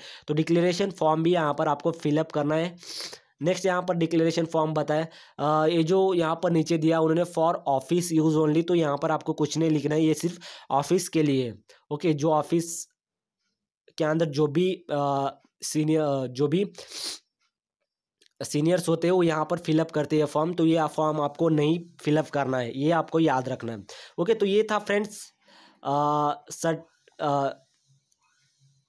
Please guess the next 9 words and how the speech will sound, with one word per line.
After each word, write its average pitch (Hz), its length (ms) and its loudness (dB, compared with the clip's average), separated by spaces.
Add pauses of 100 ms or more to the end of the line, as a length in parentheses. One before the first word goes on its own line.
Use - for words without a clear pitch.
एप्लीकेशन 180 480 0
फॉर्म 170 260 2
के 175 120 -2
बारे 160 220 2
में। 175 140 4
I 170 100 0
hope 180 180 0
आप 165 140 0
सबको 185 500 0